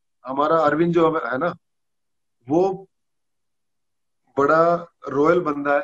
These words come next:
बिल्कुल अपनी पुनेरी पलटन टीम के लिए बिल्कुल loyal बंदा है, बिल्कुल loyal है सर वो।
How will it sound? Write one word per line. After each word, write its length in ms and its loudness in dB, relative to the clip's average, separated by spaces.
बिल्कुल 440 -4
अपनी 320 -2
पुनेरी 360 -2
पलटन 320 -4
टीम 260 -2
के 120 -6
लिए 120 -2
बिल्कुल 480 0
loyal 320 2
बंदा 460 0
है, 60 -10
बिल्कुल 280 -2
loyal 240 0
है 60 -6
सर 140 -6
वो। 180 -6